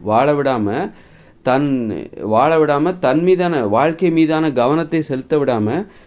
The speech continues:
தன் மீது கவனத்தை திருப்பி மக்களை அடிமைப்படுத்தி கொண்டிருக்கிறது இந்த தானிய உணவுகள். மாமிசம், மீன், முட்டை, பால், தயிர், மோர், வெண்ணெய், நெய்,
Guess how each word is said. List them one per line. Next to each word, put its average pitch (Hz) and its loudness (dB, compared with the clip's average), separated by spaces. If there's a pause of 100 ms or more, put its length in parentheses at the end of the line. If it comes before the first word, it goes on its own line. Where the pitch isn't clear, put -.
(240)
தன் 139 0
மீது 196 0
கவனத்தை 156 0
திருப்பி 139 -2
மக்களை 123 0
அடிமைப்படுத்தி 127 -2
கொண்டிருக்கிறது 110 -4
இந்த 104 0
தானிய 127 2
உணவுகள். 110 0
மாமிசம், 113 0
மீன், 113 0
முட்டை, 110 -2
பால், 117 0
தயிர், 117 2
மோர், 113 -2
வெண்ணெய், 113 0
நெய், 120 -2